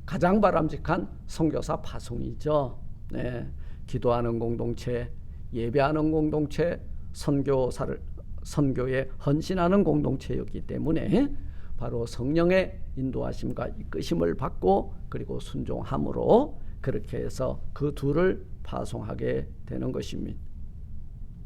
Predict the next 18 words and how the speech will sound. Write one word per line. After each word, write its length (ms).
사랑하는 360
성도 280
여러분, 380
오늘 480
우리 280
몸된 520
교회가 600
이 200
세 240
가지의 460
목적 400
위에 380
우리 240
선교, 500
그 400
비전 340
스테이먼 580
위에 420